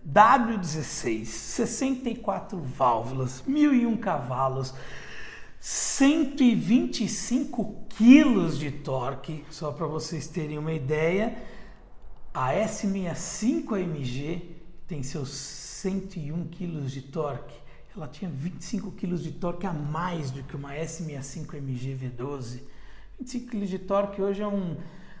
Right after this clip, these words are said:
desses motores aí um ponto quatro turbo. Só isso aí de diferença, né? Cento e vinte e cinco quilos de torque entre dois mil e duzentos a cinco mil e quinhentos R P M.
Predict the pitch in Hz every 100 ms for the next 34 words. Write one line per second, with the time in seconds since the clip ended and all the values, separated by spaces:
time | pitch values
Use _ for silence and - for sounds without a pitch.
0 | - 160 - 170 151 - 160 147 139 147
1 | 135 139 135 - 139 135 135 - 135 165
2 | 151 131 131 127 - - - - - 139
3 | - 165 135 135 135 160 131 127 131 147
4 | 147 156 - - - - - 233 233 226
5 | - 202 - 190 160 - 185 190 190 208
6 | - - - - - - - 175 170 180
7 | 143 170 170 151 185 233 233 202 135 180
8 | 190 196 - 202 - - - - - -
9 | 202 190 170 185 175 165 139 127 131 -
10 | - - - - - - - 139 147 -
11 | 143 120 120